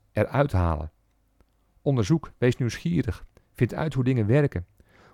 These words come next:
Probeer het land, de stad, het dorp waar je bent, een zaal, de mensen in een zaal te lezen.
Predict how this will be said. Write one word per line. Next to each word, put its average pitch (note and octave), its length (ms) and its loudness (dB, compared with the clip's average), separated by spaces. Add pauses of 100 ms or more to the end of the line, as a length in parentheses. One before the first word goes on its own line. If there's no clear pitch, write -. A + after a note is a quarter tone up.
Probeer A2+ 360 4
het F2 140 2
land, A#2+ 400 0
de - 80 -10
stad, - 420 -4
het G2 140 -10
dorp D3+ 260 4
waar C3+ 120 0
je B2 120 0
bent, F#2+ 340 -2 (280)
een G#2 160 -2
zaal, A#2+ 400 0
de G2+ 100 -4
mensen A2+ 320 0
in A#2 80 -4
een G2 80 -2
zaal F#2+ 300 0
te G2+ 100 -2
lezen. G#2 500 2